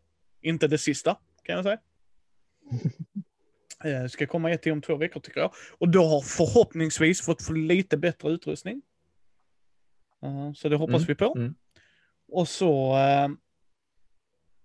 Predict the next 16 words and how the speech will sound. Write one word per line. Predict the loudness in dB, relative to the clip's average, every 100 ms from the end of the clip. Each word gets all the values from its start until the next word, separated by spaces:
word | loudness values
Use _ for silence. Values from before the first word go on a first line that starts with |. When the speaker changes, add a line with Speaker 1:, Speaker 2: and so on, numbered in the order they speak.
| _ _ _ _
Speaker 1:
går | -4
ni | 0
in | 0
och | 0
tittar | -2 -2 -2
på | 0 -2
Conor | -2 -6 -4
Dag | -2 -2
och |
recenserar | -4 -6 -6 -2 -2 -2 -4
när | -8
han | -6 -2
gör | -2
lite | -2 -2
videos. | -2 -2 -2 -8 -14 _ _ _ -16
Och | -14